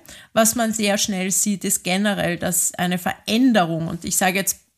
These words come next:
wirklich ganz gezielt nur Veränderung der Ernährungsform, in welche Richtung auch immer,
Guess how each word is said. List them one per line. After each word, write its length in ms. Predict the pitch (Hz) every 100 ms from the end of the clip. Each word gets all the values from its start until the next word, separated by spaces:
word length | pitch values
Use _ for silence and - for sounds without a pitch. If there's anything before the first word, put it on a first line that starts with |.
| -
wirklich 360 | 208 214 185 -
ganz 400 | 180 190 - - _ _ -
gezielt 460 | 208 - 247 220
nur 160 | 214 208
Veränderung 1080 | - 190 - 202 240 233 208 190 196 196 185 - _ -
der 320 | 185 180 -
Ernährungsform, 1040 | 185 190 185 208 214 208 - - 196 165 170
in 120 | 190
welche 320 | 202 220 269
Richtung 320 | 262 - 240
auch 160 | 214 208
immer, 340 | - 185 160